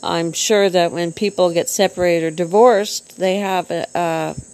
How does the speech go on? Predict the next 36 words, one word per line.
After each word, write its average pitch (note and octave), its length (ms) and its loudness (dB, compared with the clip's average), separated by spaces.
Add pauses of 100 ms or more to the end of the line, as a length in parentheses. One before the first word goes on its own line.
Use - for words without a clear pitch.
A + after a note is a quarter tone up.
period F#3 320 2
of F3 120 0
time G#3+ 420 2
where F#3 200 0
they, F3 300 -2 (720)
they F3 200 -2
have F#3+ 220 2
to D#3 100 -6
find G#3 340 -2
themselves G#3 420 -2
and F3 180 -8
find F#3+ 340 -2
out F#3+ 320 4 (920)
what G3 300 4
they A#3 140 4
like B3+ 300 0
to - 140 -8
do D3+ 360 -10
and F3+ 220 -8
what A3 280 -2
they A3+ 240 4
like D4 260 -2
to F3+ 120 -10
enjoy D#3 420 -4
doing E3 280 -4
with D#3+ 140 -12
their D#3 100 -8
time. D3+ 380 -10 (280)
Because F3+ 320 2
I'm A3 140 2
sure C#4+ 260 -2
a C4+ 80 2
lot G#3+ 260 2
of G3+ 120 0
times G#3 400 -4
that F#3+ 200 -2